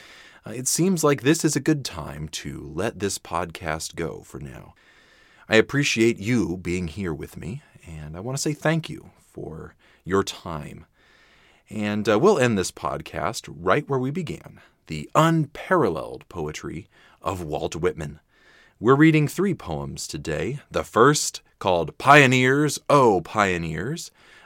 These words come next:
uh, I feel just captures an essential American spirit in that, uh, just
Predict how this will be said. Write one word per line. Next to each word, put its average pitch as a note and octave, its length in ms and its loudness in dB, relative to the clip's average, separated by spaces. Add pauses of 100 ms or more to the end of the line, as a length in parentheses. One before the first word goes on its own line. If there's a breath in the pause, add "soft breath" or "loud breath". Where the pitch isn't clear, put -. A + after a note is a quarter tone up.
(100)
uh, F2 180 -8
I C#3 120 -2
feel G#3+ 280 0
just D3 240 -2
captures B2 560 -2
an G2 80 -4
essential F2+ 680 0
American E2 480 -8
spirit D2 540 -8
in D#2 440 -10
that, D#2 380 -10
uh, C#2 120 -10
just - 240 -12